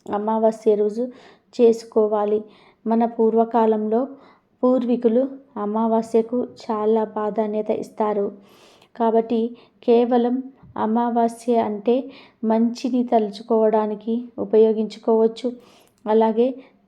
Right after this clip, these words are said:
చెడుని తీసేయడానికి కూడా ఉపయోగించుకోవచ్చు.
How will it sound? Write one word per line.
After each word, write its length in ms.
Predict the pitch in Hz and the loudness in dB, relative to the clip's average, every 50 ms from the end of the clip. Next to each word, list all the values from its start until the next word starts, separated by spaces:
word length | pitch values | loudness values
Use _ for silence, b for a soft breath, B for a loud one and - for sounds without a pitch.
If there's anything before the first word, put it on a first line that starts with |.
| - - - | -6 0 2
చెడుని 420 | 254 226 226 254 233 233 254 269 277 - - _ _ _ _ | 2 4 4 2 2 0 0 -2 -6 -10 -18 _ _ _ _
తీసేయడానికి 960 | - 240 240 240 240 - 262 233 233 226 208 226 214 214 214 220 220 - 277 254 | -4 -4 -4 -4 -2 0 2 2 2 2 0 0 -2 -2 -2 -4 -6 -6 -6 -2
కూడా 300 | 233 220 208 233 262 254 B B B B B B B | 0 0 0 0 -2 -6 B B B B B B B
ఉపయోగించుకోవచ్చు. 960 | 214 214 240 226 214 226 220 208 - - - 226 220 220 214 - - - 233 | 2 2 2 4 4 2 -2 -2 -4 -4 -2 0 0 0 -2 -6 -6 -6 -6